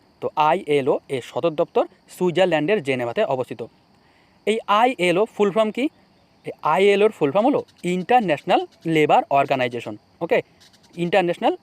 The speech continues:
লেবার অর্গানাইজেশন, আন্তর্জাতিক শ্রম সংস্থা। দশ নম্বরে বলছে, অ্যাপেক এর সদর দপ্তর কোথায় অবস্থিত?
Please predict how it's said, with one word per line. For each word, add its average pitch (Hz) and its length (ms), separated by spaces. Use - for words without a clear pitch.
লেবার 147 320
অর্গানাইজেশন, 131 560
আন্তর্জাতিক 160 640
শ্রম 202 340
সংস্থা। - 460
দশ 214 320
নম্বরে 311 180
বলছে, 175 300
অ্যাপেক 196 300
এর 151 240
সদর 156 220
দপ্তর 170 260
কোথায় 127 260
অবস্থিত? 117 240